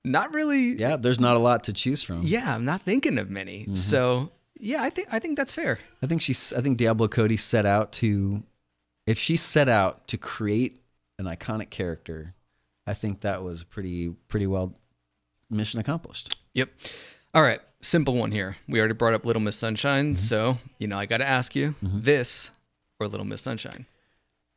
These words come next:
Speaker 2: I definitely go with Little Miss Sunshine
Speaker 1: <laughs> I thought you would.
Speaker 2: over
Speaker 1: I
Speaker 2: this
Speaker 1: thought you
Speaker 2: one. I
Speaker 1: would.
Speaker 2: mean, that's one of my top five for the year for sure. This one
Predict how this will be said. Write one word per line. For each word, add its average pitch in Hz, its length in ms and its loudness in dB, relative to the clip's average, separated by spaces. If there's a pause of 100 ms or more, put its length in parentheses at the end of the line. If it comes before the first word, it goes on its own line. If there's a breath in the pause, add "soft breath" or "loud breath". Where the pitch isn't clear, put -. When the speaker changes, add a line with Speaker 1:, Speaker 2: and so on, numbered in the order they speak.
(120)
Speaker 2:
I 120 80 -2
definitely 127 420 4
go 104 140 4
with 98 160 0
Little 101 160 2
Miss 87 180 0
Sunshine 85 540 -2
Speaker 1:
<laughs> 82 40 0
I - 60 2
thought 98 180 -4
you 98 140 -6
would. 104 80 -8
Speaker 2:
over 101 220 4
Speaker 1:
I 92 80 2
Speaker 2:
this 92 140 2
Speaker 1:
thought - 80 -2
you 87 100 2
Speaker 2:
one. 139 40 2
I 143 40 4
Speaker 1:
would. 117 80 6
Speaker 2:
mean, 107 100 4
that's 123 260 6
one 127 160 4
of 107 60 4
my 101 100 4
top 98 260 4
five 98 280 2
for 101 100 -2
the 90 120 0
year 90 220 0
for 92 140 -4
sure. 90 340 0
This 95 280 0
one 92 440 2